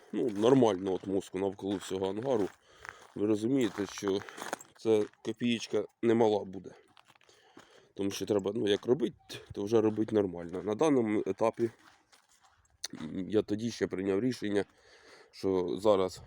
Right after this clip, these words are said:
ми, получається, що, як ми робили? Откопали на штик, промазали цей бітумною мастікою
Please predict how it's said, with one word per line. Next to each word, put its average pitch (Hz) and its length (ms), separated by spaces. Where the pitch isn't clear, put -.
ми, 92 300
получається, 113 600
що, 123 220
як 120 240
ми 107 100
робили? 95 420
Откопали 110 680
на 120 100
штик, - 440
промазали 104 760
цей 98 160
бітумною 101 520
мастікою 113 720